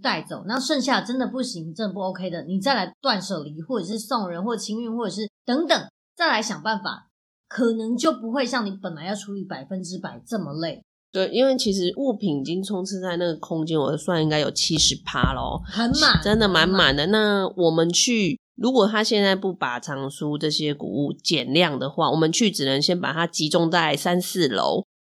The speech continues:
Speaker 2: 其实没有意义，
Speaker 1: 嗯。
Speaker 2: 我们只是当搬运工而已。其实
Speaker 1: 对。
Speaker 2: 我们真的很想要去帮这个女儿去整理，让她爸爸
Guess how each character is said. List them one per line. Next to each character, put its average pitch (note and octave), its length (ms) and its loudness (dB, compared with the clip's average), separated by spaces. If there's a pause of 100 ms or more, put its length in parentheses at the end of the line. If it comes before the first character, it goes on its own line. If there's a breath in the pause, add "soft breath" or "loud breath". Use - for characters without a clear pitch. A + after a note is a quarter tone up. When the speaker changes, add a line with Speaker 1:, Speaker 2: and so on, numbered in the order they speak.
Speaker 2:
其 A#3 220 6
实 A3+ 60 4
没 A3+ 80 6
有 G#3 80 6
意 G3 200 4
义， F#3+ 40 6
Speaker 1:
嗯。 F#3 40 6
Speaker 2:
我 E3 60 6
们 D#3 140 4
只 D3+ 140 -2
是 F3+ 140 0
当 F3 260 0
搬 D#3 180 2
运 D3 220 0
工 C#3 200 -2
而 C3 120 0
已。 C#3 80 0
其 G3 160 0
实 G#3+ 60 2
Speaker 1:
对。 G#3+ 220 6 (180)
Speaker 2:
我 E3+ 120 -2
们 F3 180 4
真 G#3+ 240 4
的 F#3 80 2
很 D3+ 240 0
想 C3+ 240 0
要 C#3 240 2
去 D3+ 220 -2
帮 D3 360 0
这 D3+ 140 0
个 B2+ 460 0
女 D3 180 0
儿 C3 340 -4
去 - 160 -4
整 C#3 300 -2
理， C3+ 80 2
让 D#3+ 180 2
她 D#3+ 200 -4
爸 D#3+ 160 0
爸 - 300 -4